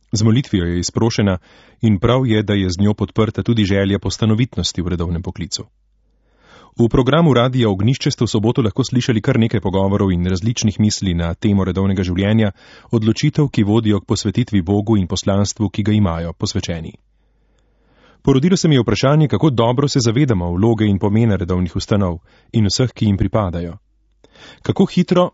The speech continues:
podležemo javnemu mnenju in kako vpliva na nas glasnost tistih, ki menijo,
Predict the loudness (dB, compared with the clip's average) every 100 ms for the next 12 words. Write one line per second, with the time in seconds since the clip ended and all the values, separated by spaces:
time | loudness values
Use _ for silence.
0 | -2 -2 0 0 2 2 4 2 2 2
1 | 2 2 4 4 4 2 0 0 0 0
2 | 0 2 2 2 2 0 -4 -6 -2 -2
3 | -2 -2 -4 -6 -4 -4 0 -4 -2 -2
4 | 0 0 0 -2